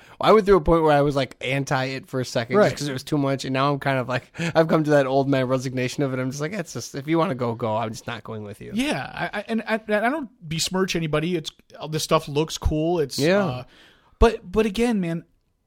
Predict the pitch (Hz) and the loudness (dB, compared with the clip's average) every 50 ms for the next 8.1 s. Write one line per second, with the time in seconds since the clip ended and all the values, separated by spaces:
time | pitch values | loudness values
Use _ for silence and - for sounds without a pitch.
0 | _ _ _ _ - - 180 233 233 196 220 214 220 - - - - - - - | _ _ _ _ -6 -4 -4 -4 -2 -4 -4 -4 -6 -2 0 0 0 0 -2 -16
1 | - - - - - 226 208 208 226 214 202 208 247 233 156 - - _ _ _ | -20 -20 -20 -12 -6 -4 -2 -2 0 0 2 2 2 2 0 -4 -10 _ _ _
2 | - - - - - - - 202 233 208 190 214 226 233 240 233 220 185 185 180 | -20 -20 -20 -20 -10 -2 0 2 2 2 2 2 4 4 4 4 2 2 0 0
3 | 165 165 175 190 196 202 196 185 - 156 165 156 143 156 160 160 160 143 - 147 | 0 0 0 2 0 0 0 -2 -2 -2 -4 -4 -2 -2 -2 -2 -2 -2 -2 -4
4 | 160 151 147 170 160 147 147 151 147 143 151 170 180 196 214 208 - - 185 180 | -4 -2 0 -2 -2 0 0 0 0 0 0 -2 -2 -2 -4 -4 -6 -6 -6 -4
5 | 185 180 160 151 147 - - 156 147 147 143 139 139 139 139 151 151 139 127 113 | -4 -2 -2 -4 -2 -2 -2 0 0 0 -2 -2 -2 -4 -2 -2 -4 -4 -4 -6
6 | 127 123 123 131 135 127 131 135 131 131 123 117 120 113 - - 127 120 120 - | -8 -6 -6 -4 -4 -2 -2 -2 -2 -2 -4 -8 -10 -10 -10 -8 -8 -8 -8 -8
7 | 117 113 - - - - 139 131 131 - - - 143 - - 139 139 127 123 117 | -10 -10 -10 -10 -10 -6 -4 -4 -4 -4 -6 -8 -10 -8 -8 -8 -8 -8 -8 -10
8 | 123 - | -14 -16